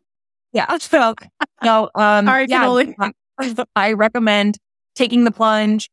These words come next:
Speaker 1: and, like, worst case scenario, you, eh, go on a walk,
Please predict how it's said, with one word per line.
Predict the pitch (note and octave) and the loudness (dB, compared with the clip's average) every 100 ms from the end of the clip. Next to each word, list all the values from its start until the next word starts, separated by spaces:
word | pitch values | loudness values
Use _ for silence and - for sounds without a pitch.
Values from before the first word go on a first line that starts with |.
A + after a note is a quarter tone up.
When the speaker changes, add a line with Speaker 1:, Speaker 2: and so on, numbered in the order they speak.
| - | -2
Speaker 1:
and, | G3 F#3+ | 0 2
like, | F#3+ - | 0 -2
worst | E3+ E3 F#3+ - | -4 0 0 -2
case | B3+ A3+ | -6 -4
scenario, | G#3 F#3 F#3 G#3+ A3 | -2 0 0 2 0
you, | G3 F3 F#3+ G3 G#3 - | -2 -6 -4 -2 -4 -2
eh, | F3+ F3+ - - F3+ | -2 -2 -4 -12 -4
go | F#3 F3+ | 0 0
on | F3+ | 0
a | F3 | 0
walk, | E3 D3 - | 0 -2 -4